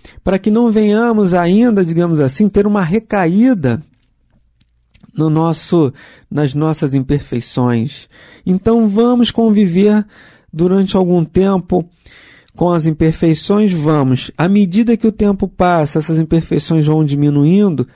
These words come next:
Sim, Deus vai nos mandar situações para nos favorecer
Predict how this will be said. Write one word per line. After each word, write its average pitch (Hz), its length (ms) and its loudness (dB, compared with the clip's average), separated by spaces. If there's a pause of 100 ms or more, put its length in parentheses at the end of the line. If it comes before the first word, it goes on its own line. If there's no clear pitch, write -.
Sim, 190 720 0 (400)
Deus 185 580 2 (200)
vai 156 160 -2
nos 170 240 0
mandar 160 640 0 (460)
situações 170 1000 -2
para 165 260 -2
nos 170 180 -2
favorecer 185 920 0